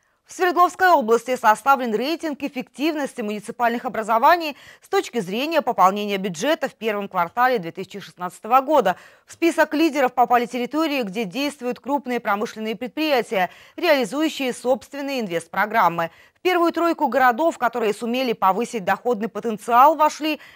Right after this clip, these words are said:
Нижний Тагил, Североуральский городской округ и Красноуральск.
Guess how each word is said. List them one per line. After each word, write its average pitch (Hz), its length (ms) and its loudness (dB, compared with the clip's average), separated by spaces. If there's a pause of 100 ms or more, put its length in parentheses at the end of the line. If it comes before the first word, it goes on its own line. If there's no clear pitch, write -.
Нижний 220 400 -2
Тагил, 196 440 -2
Североуральский 208 840 -2
городской 294 500 -2
округ 285 320 -4
и 262 180 -4
Красноуральск. 240 880 -2